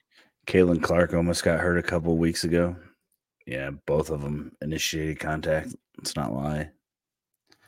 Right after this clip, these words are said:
Uh, Cheesang says that one guy celebrating the team's first <laughs> win, Court Storm, was great, though. More of that.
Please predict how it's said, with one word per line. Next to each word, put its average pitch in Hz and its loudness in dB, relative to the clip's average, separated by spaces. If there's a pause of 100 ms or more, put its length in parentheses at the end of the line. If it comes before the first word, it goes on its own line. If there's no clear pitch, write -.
(680)
Uh, 95 8
Cheesang 104 6
says 101 6
that 98 10
one 104 10
guy 98 8
celebrating 98 6
the 90 2
team's 98 2
first 95 0
<laughs> - -4
win, 143 10
Court 113 6
Storm, 117 6
was 85 2
great, 82 0
though. 87 2 (760)
More 98 8
of 82 6
that. 78 0